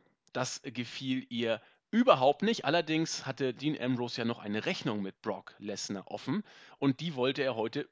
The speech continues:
begleichen. Wir werden im Laufe der Show sehen, wie das,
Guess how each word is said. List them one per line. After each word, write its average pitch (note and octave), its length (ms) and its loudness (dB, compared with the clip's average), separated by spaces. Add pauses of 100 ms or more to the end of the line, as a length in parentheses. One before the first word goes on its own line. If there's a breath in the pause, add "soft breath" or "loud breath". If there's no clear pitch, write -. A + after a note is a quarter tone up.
begleichen. B2 560 0 (440)
Wir C3 180 -2
werden D#3 220 2
im C3+ 100 2
Laufe C3 200 2
der A2+ 80 -2
Show B2 240 -4
sehen, A#2+ 300 -2 (300 soft breath)
wie A2 180 -6
das, G2+ 340 -6